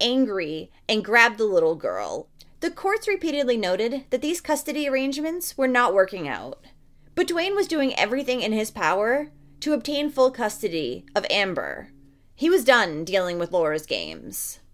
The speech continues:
And eventually, in June of two thousand and thirteen, a custody order was issued that mandated Amber go live with her father in Millet.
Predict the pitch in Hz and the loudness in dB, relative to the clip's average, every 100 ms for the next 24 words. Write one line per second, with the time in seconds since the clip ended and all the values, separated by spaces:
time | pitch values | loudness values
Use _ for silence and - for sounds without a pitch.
0 | - - 277 285 277 339 - 190 165 143 | -20 -6 0 2 2 0 -2 -2 -2 -2
1 | - 226 220 294 339 - 233 269 240 233 | -4 -2 0 0 -2 -4 -4 -2 0 0
2 | 233 226 220 202 185 - 131 80 90 190 | -2 -4 -2 -2 -4 -6 -10 -10 -12 -16
3 | - - - 254 262 381 269 262 - 190 | -20 -20 -4 -4 0 -2 0 0 2 4
4 | 175 170 - - - 120 104 160 - 220 | 4 0 -2 -2 -2 -8 -10 -12 -4 -2
5 | 214 233 262 294 294 330 339 - - 226 | 0 0 0 0 -2 -2 -6 -6 -2 0
6 | 240 285 320 320 269 247 220 226 226 226 | 2 0 0 2 4 4 2 -2 -2 -4
7 | - 165 180 220 254 294 - 208 185 131 | 0 0 0 0 -2 -4 -4 -2 -2 -4
8 | 73 - | -6 -12